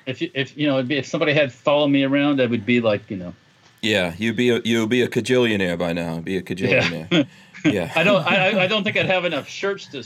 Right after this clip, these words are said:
Speaker 1: change into for all the heat and the sweat.
Speaker 2: Yeah. <laughs>
Speaker 1: Oh, oh, man, it was hot
Speaker 2: Yeah.
Speaker 1: today.
Speaker 2: Um, so, oh, by the way, shout out to John Crump. I am gonna do some shout outs here in a second. John says,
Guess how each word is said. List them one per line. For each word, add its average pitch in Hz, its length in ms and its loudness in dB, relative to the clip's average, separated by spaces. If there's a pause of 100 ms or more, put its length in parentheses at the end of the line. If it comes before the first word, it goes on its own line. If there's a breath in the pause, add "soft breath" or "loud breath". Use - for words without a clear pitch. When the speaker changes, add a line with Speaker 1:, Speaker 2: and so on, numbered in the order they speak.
(120)
Speaker 1:
change 165 320 -4
into 170 360 -2
for 131 220 0
all 135 120 4
the 107 120 0
heat 147 300 -2
and 104 100 -10
the 90 60 -12
sweat. 120 500 0 (140)
Speaker 2:
Yeah. 143 640 -4
<laughs> - 100 -20
Speaker 1:
Oh, 104 160 -2
oh, - 0 - (100)
man, 127 380 2
it 101 80 -12
was 95 80 -12
hot 101 220 -4
Speaker 2:
Yeah. 95 180 2
Speaker 1:
today. 85 180 -10 (100)
Speaker 2:
Um, 120 580 2 (420 soft breath)
so, 123 460 4
oh, 156 240 4
by 160 180 4
the 285 100 2
way, 160 160 4
shout 170 240 2
out 170 140 2
to - 80 -4
John 135 280 0
Crump. 135 300 0
I 131 120 2
am 165 100 2
gonna 156 160 2
do 135 140 2
some 127 160 -2
shout 117 260 2
outs 110 220 0
here 110 160 0
in 104 80 0
a 98 40 -2
second. 104 460 0 (320 loud breath)
John 139 300 2
says, 139 340 2